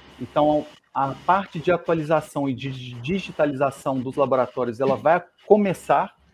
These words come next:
é, de modo que a gente vai dar um primeiro pontapé pra depois galgar outros passos, né, per-, permitir outros materiais. Da parte de cenotecnia, dentro do laboratório, eu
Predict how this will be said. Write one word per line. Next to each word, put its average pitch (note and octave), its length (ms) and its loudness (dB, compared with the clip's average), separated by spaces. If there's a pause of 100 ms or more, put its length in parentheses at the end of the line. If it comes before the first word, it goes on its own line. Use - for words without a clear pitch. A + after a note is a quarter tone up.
(520)
é, C3 360 0
de A#2+ 180 -4
modo D3 260 2
que - 120 -4
a C#3+ 40 0
gente C#3 240 -6
vai C3+ 140 4
dar C#3+ 100 2
um D#3+ 60 4
primeiro E3 480 -2
pontapé E3 540 -2
pra E3 160 -8
depois E3+ 640 -2 (100)
galgar D3 460 4
outros F3 260 -2
passos, A2+ 440 -2
né, C#3+ 180 -8 (180)
per-, D3 140 -10 (160)
permitir C#3+ 380 -4
outros D3 220 -6
materiais. C#3 580 -8 (320)
Da G3+ 180 2
parte G3+ 400 0
de - 100 -20
cenotecnia, D#3+ 920 -6 (520)
dentro D#3+ 380 -2
do C3 120 -6
laboratório, C3 800 2 (200)
eu F#3+ 180 6